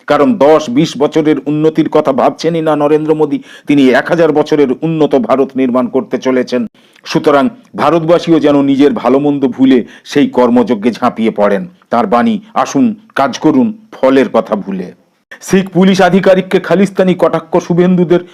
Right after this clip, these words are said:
তীব্র নিন্দা মমতার। বিজেপির বিরুদ্ধে বারবার বিভেদমূলক জাতপাতের রাজনীতির অভিযোগ উঠেছে।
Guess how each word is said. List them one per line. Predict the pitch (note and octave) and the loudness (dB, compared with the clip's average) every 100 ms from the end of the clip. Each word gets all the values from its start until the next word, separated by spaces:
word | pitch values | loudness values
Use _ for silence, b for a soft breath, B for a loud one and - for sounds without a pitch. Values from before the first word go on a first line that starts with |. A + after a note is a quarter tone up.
| B | B
তীব্র | - E3 D3+ E3 | -2 0 0 2
নিন্দা | D#3 D#3 D3 | 2 2 2
মমতার। | C#3+ D3 D3 D3+ - b b | 2 2 2 -2 -6 b b
বিজেপির | C#3 D3+ D#3 D#3+ D3 | -2 0 2 0 0
বিরুদ্ধে | C3 D#3+ C3 C#3+ | 2 0 0 -2
বারবার | A2 - D3 D3 | 0 0 2 0
বিভেদমূলক | A#2 D3+ C#3+ D3+ D3+ D3+ C#3 B B | 2 0 0 -2 2 2 0 B B
জাতপাতের | A2+ D#3 D3 D3 D3+ C3 | -2 -2 0 -2 0 0
রাজনীতির | C3+ C#3 D3+ D3+ D3+ | 0 2 0 2 0
অভিযোগ | D#3 D3+ E3+ D#3 | 0 0 0 0
উঠেছে। | D3 D#3 D#3 | 0 -2 -2